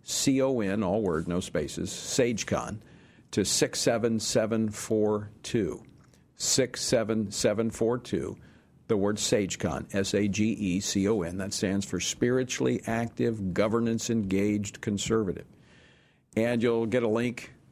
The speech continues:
Follow the link. You'll take a, about a ten question survey, and you'll get a response as to whether or not you're a SageCon. What's a SageCon? A SageCon is someone who is involved culturally, which would include politics, uh, voting,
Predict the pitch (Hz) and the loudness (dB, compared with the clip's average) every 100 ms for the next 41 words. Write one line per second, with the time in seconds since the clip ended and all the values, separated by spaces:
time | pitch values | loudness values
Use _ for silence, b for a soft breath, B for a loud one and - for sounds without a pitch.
0 | - 107 104 101 104 104 98 90 113 95 | 0 2 2 2 2 0 -2 -2 0 -2
1 | 87 80 78 - 78 - - 98 85 - | 0 -2 -2 -4 -4 -4 -2 -2 -2 -2
2 | 98 - 87 - 82 - 135 104 120 156 | -2 0 -2 -2 -6 0 2 2 2 2
3 | 151 175 208 196 - 208 196 - - - | 0 2 0 0 -2 -2 -4 -8 -12 -4
4 | 110 - 117 127 135 123 131 117 - 143 | -2 0 0 0 0 0 0 0 0 0
5 | 120 - - - - 107 - 127 131 147 | 0 -4 -6 -8 -2 -2 0 0 2 0
6 | 156 143 170 B B B B - - 185 | -2 -2 -4 B B B B -2 2 2
7 | 185 - 175 151 - 160 151 143 135 139 | 2 0 2 2 2 2 2 2 2 2
8 | 131 120 117 110 101 113 127 135 127 - | 2 2 2 0 2 2 4 2 0 -10
9 | - 123 - 104 98 107 123 - - - | -2 -2 0 0 0 0 -4 -14 -20 -4
10 | 107 98 127 131 135 131 131 85 65 - | -2 0 0 0 0 -2 0 -4 -4 -2
11 | 92 - - B B B B _ 95 92 | -4 -4 -14 B B B B _ -4 -2
12 | 87 92 101 104 107 117 | -2 0 2 2 0 -2